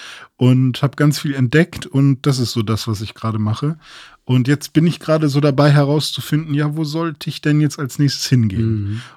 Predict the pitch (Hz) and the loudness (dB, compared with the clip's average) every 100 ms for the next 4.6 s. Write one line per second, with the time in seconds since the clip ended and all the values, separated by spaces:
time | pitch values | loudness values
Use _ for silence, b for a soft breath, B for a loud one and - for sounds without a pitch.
0 | - 127 127 113 123 120 - 156 160 143 | 0 4 4 2 -4 -6 -4 0 2 2
1 | 156 151 160 190 - - - 151 156 147 | 2 2 2 0 -4 -6 -2 2 2 0
2 | - - - 143 143 139 135 127 B B | -2 -6 -4 0 2 2 0 -2 B B
3 | B B B _ - - - 165 196 180 | B B B _ -16 -8 2 2 4 2
4 | - 170 160 156 151 156 | 2 4 4 4 4 0